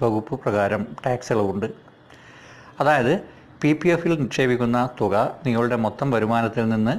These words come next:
കുറച്ച് ബാക്കി വരുമാനത്തിന് മാത്രമേ ആ വർഷത്തെ ടാക്സ് കണക്കാക്കേണ്ട ആവശ്യമുള്ളൂ. കുട്ടികളുടെ പേരിലാണ് പി പി എഫ് തുടങ്ങുന്നതെങ്കിൽ കുട്ടികളുടെ പി പി എഫിലേക്ക്, ഏഹ്, പണം നിക്ഷേപിക്കുന്ന രക്ഷിതാവിന്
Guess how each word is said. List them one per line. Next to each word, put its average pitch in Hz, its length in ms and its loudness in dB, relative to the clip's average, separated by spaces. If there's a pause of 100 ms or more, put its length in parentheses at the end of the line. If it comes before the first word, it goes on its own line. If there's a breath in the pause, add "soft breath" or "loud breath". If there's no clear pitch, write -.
കുറച്ച് 98 440 -2 (180)
ബാക്കി 117 380 2 (100)
വരുമാനത്തിന് 117 560 0
മാത്രമേ 110 360 0 (260)
ആ 143 120 2
വർഷത്തെ 127 440 -2 (760 loud breath)
ടാക്സ് 139 420 0
കണക്കാക്കേണ്ട 107 560 0 (240)
ആവശ്യമുള്ളൂ. 107 520 -2 (920 loud breath)
കുട്ടികളുടെ 196 400 4
പേരിലാണ് 147 580 2
പി 131 160 0
പി - 140 0
എഫ് 120 220 -2
തുടങ്ങുന്നതെങ്കിൽ 104 640 0
കുട്ടികളുടെ 127 480 -2
പി 135 160 -2
പി 117 160 -2
എഫിലേക്ക്, 117 460 0 (1040 loud breath)
ഏഹ്, 120 320 4
പണം 135 200 0
നിക്ഷേപിക്കുന്ന 110 600 0 (600)
രക്ഷിതാവിന് 117 800 -2